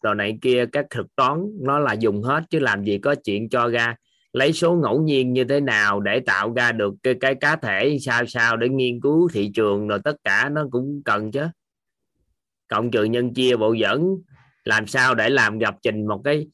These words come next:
cái, cái, cái giờ bao giờ nè, dự đoán được cái sự tăng trưởng của doanh nghiệp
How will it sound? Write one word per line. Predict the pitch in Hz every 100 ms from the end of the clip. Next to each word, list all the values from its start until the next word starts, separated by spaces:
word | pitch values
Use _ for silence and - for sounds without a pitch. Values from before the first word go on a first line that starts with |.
| _ _ _ -
cái, | 135 139
cái, | 135 139 151 123
cái | 123 110 113 113
giờ | 110 107
bao | 127
giờ | 123 107 104
nè, | 104 101 104 104
dự | 113 110 131
đoán | 139 160 196
được | 131 101
cái | 143
sự | - 104 107 117 - _ _ _
tăng | 131 139 131
trưởng | 104 131 151
của | 151
doanh | 131 120
nghiệp | 104